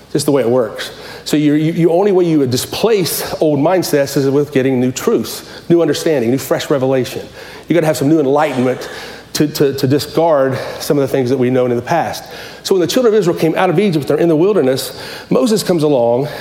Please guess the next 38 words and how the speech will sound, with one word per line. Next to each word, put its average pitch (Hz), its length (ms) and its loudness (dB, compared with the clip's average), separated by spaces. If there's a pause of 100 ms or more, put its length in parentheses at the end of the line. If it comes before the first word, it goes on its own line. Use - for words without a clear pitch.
(140)
and 156 100 2
he, 156 220 0
as 147 240 2
he's 131 160 2
bringing 170 240 2
them 143 100 2
forth, - 720 -2
he's 175 160 0
telling 269 280 2
them 214 80 4
about 165 180 0
all 170 80 2
these 147 160 2
promises 185 640 0
that 139 80 2
are 131 140 2
yes 147 320 0
and 151 100 2
amen, 147 340 2
what 127 160 0
God 139 200 0
has 156 360 0
for 185 240 2
them. 123 160 0 (340)
The 156 80 0
challenge 233 420 2
is 147 680 0
they 214 100 0
had 160 240 0
no 190 120 4
frame 214 280 0
of 151 140 0
reference 165 400 0
of 151 80 2
what 147 160 0
tomorrow 151 400 2
looked 151 220 2
like 113 260 0